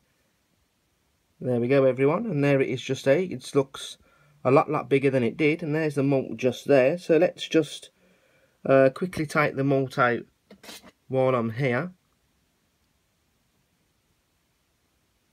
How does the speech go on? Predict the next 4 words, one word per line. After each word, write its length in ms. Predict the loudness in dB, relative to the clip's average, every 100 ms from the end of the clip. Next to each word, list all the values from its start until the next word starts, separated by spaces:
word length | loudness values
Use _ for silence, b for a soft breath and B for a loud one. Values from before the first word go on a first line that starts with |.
| _ _ _ _ _ _ _ _ _ _ _ _ -2
I 300 | -2 -6 0
don't 220 | 0 0
think 200 | -4 -2
any, 440 | 0 0 -2 -4